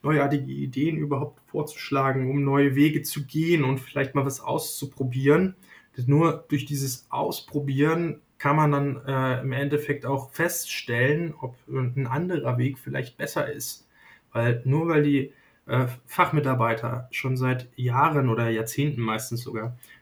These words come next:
den, äh, Kreditprozess an der einen Stelle, ähm, immer s-, auf eine gewisse Art bearbeiten, heißt es nicht, dass das die schnellste, effektivste, kostengünstigste,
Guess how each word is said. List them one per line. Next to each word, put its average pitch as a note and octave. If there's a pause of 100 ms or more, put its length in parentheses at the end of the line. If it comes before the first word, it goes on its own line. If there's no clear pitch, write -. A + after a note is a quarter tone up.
(120)
den, B2
äh, A#2
Kreditprozess C3
an A#2+
der A2
einen C#3
Stelle, B2+
ähm, B2 (200)
immer C3
s-, B2
auf B2+
eine C3
gewisse B2+
Art -
bearbeiten, C3 (320)
heißt B2+
es B2+
nicht, C#3
dass B2
das -
die C3
schnellste, A#2
effektivste, D3 (120)
kostengünstigste, C#3+